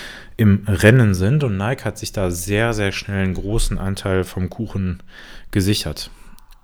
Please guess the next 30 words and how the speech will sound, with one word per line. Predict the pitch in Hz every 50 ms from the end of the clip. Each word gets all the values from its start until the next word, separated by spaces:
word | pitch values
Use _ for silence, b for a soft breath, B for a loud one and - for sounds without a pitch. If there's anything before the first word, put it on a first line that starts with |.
| - - - - -
Über | - 110 107 101
die | 107 101
Jahre | 104 113 151 175 165 135 113
hinweg, | 92 92 92 87 127 156 156 - -
wie | 107 104 101
gesagt, | 104 95 104 110 110 -
ich | - - -
habe | 101 98
leider | 101 113 131 131 123
den | 110 110 107
Artik-, | 104 101 - 117 107 104 101 -
Artikel | 110 104 - 113 110 104 95
gerade | - 95 95 101 107 104
nicht | 104 92 95
mehr | 104 98 98 95 95 B B B B B B B B -
gefunden. | - 98 - - 117 117 127 123 117 107 120 143 160 165 - - - -
Über | - 127 156 151
die | 131 120
Jahre | 123 131 135 120 123
hinweg | 110 101 98 87 120 139 - 131
ist | 120 113
es | 107 - 101
aber | 98 101 95
so | 117 120
gewesen, | 117 101 104 95 101 95
dass | 90 -
der | - - -
Anteil | 110 143 156 - - 107
von | - - 95 90
Reebok | 101 135 135 - 104